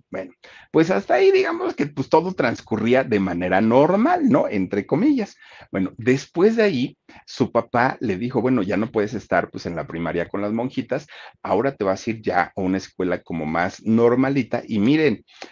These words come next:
puras escuelas de prestigio, ¿eh? La es-, el colegio Oxford y este tipo de, de, de colegios que son bastante, bastante caritos. Bueno, pues resulta que todo esto que hacían sus papás era porque ellos se sentían como en deuda,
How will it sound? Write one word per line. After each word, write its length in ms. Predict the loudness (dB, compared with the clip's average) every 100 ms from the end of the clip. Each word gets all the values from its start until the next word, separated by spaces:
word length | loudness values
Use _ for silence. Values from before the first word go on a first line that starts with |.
| _
puras 500 | 0 4 4 4 0
escuelas 540 | -4 -6 -2 2 2 0
de 100 | -2
prestigio, 800 | -4 -10 -8 -4 -4 0 2 2
¿eh? 120 | 2 -4 -14 -6
La 140 | -4
es-, 160 | -6 -8
el 160 | -8
colegio 480 | -2 0 0 2 2
Oxford 800 | 6 8 8 4 0 2 2 2
y 140 | -2 -4
este 200 | -2 -2
tipo 360 | -4 -6 -4 0
de, 180 | 0
de, 200 | 0 -2
de 120 | -4 -4
colegios 540 | 0 0 0 -4 -6
que 80 | -8
son 240 | -2 -2 -4 -14 -8
bastante, 560 | -6 -4 -2 -2 0 -2
bastante 520 | -2 -4 -6 -4 -4
caritos. 540 | -2 -2 -4 -14 -20 _
Bueno, 260 | -12 -12 -16 _ -20 -20 _
pues 160 | 4 4
resulta 480 | 4 -4 -6 -8 -4
que 300 | -4 -4 -2
todo 260 | 0 2 0
esto 260 | -2 -6
que 100 | -6
hacían 260 | -6 -6 -6
sus 160 | -10 -10
papás 520 | -8 -4 -6 -8 _ _ _ _ _ _ _ _ _ _ _
era 200 | -2 -2
porque 240 | -4 -4 -4
ellos 180 | -4
se 100 | -8
sentían 460 | -10 -8 -4 -4 -4
como 240 | -2 -2
en 120 | -2 -2
deuda, 460 | -2 -2 -6 -10